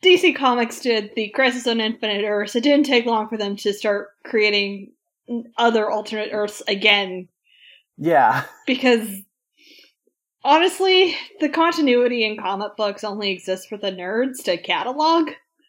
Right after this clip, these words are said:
Speaker 2: Yeah.
Speaker 1: Like, probably one of the best advice I ever heard about getting started in comic books is just pick a book at your comic book store.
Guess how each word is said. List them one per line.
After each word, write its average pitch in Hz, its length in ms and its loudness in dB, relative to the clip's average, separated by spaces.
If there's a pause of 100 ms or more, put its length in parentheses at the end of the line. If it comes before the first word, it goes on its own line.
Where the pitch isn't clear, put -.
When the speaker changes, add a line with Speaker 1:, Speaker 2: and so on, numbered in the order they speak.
(400)
Speaker 2:
Yeah. 143 420 4 (580)
Speaker 1:
Like, 240 220 -6
probably 247 240 -2
one 254 140 0
of 240 80 0
the 226 60 -2
best 220 260 -2
advice 220 260 -4
I 220 60 -4
ever 202 200 -4
heard 202 200 -4
about 202 240 -6
getting 190 180 -4
started 196 260 -8
in 190 120 -10
comic 185 400 -10
books 269 260 -6
is - 180 -12
just - 260 -10 (540)
pick 208 280 -4
a 294 80 2
book 233 400 -4 (760)
at 202 200 -4
your 269 160 -4
comic 208 340 -6
book 196 160 -10
store. 196 480 -8